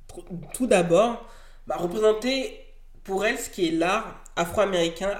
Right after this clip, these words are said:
à travers les universités, c'est-à-dire H B C U, donc ce sont les universités historiquement noires, comme celle de Howard.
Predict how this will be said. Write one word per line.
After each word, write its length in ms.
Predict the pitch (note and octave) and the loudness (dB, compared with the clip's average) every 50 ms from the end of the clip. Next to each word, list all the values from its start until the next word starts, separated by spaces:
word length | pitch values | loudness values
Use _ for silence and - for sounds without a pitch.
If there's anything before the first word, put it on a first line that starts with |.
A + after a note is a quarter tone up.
| - | -6
à 100 | D3+ D#3 | -10 -10
travers 340 | D3+ - - D#3+ F3 E3+ D#3+ | -10 -8 -6 -2 -2 -2 -2
les 120 | C#3+ C#3+ D3 | -2 -6 -8
universités, 640 | D#3 D3+ D3+ D3 C#3+ - - - F3+ F#3 A3+ A#3+ | -8 -8 -6 -6 -8 -8 -8 -4 -2 -2 -2 -2
c'est-à-dire 380 | - - - D3 D3 D3 C#3 C#3 - - - - - | -6 -8 -10 -8 -6 -6 -6 -6 -8 -12 -12 -2 0
H 280 | F3 F3 E3+ E3+ E3 | 2 2 2 -2 -4
B 100 | - F3+ | -4 -4
C 200 | F3 E3+ - F3 E3 D#3+ | -4 -4 -4 -4 -4 -4
U, 240 | F#3 A3 B3 B3 G3 | -4 -4 -4 -4 -4
donc 180 | E3+ D#3 D3 | -6 -10 -10
ce 140 | - - - | -10 -10 -10
sont 100 | - D#3 | -8 -6
les 480 | D3 D3 C#3+ C#3+ C#3+ C#3 C#3 - - - - - - C#3+ C3 C3+ | -4 -2 -2 -2 -2 -4 -6 -8 -12 -18 -20 -18 -18 -16 -10 -6
universités 720 | E3+ F3+ F#3+ F3 F#3 F3 - - - - F#3+ F#3 - - - | -4 -4 0 0 0 -2 -2 -6 -6 -4 -4 -4 -6 -8 -10
historiquement 680 | G3+ F#3+ - - - F#3 E3 D#3+ E3 - D3+ D3 C#3+ C#3 | -10 -12 -12 -8 -6 -4 -4 -4 -6 -6 -6 -6 -6 -2
noires, 460 | C#3+ D#3+ F#3 G#3 G#3 G#3 G#3 G#3 - | 2 4 4 4 4 2 -2 -4 -4
comme 200 | - D3+ D3 C#3+ | -4 -4 -4 -4
celle 300 | C#3+ - E3 D#3 D3+ C#3 | -6 -6 -6 -6 -6 -8
de 120 | C#3 C3 - | -8 -8 -4
Howard. 480 | C3+ D3 C#3+ D3+ E3+ G3+ - - - | -4 -2 0 2 2 2 0 -2 -4